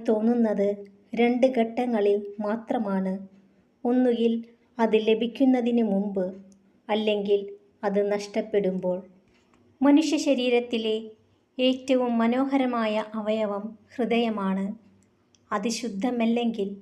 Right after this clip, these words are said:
തിളങ്ങുന്ന മുഖം കൊണ്ട് ഒരു പ്രയോജനവുമില്ല.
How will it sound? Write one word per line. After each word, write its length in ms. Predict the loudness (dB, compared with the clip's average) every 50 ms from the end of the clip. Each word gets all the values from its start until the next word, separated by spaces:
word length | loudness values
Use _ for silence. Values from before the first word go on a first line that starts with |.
| -18 _ _ _ _ _ _ _ _ _ _
തിളങ്ങുന്ന 500 | 2 4 4 4 2 0 -2 -2 -2 -2 -4 -2 -2
മുഖം 260 | -2 0 0 0 0 0 0
കൊണ്ട് 260 | -2 -2 -2 -4 -6 -6 -8 -10 -14 _ _ _ _ _ 0
ഒരു 140 | 0 0 0 0
പ്രയോജനവുമില്ല. 1000 | 0 2 2 4 2 2 0 0 0 0 2 2 2 0 0 -2 -2 -2 -2 -2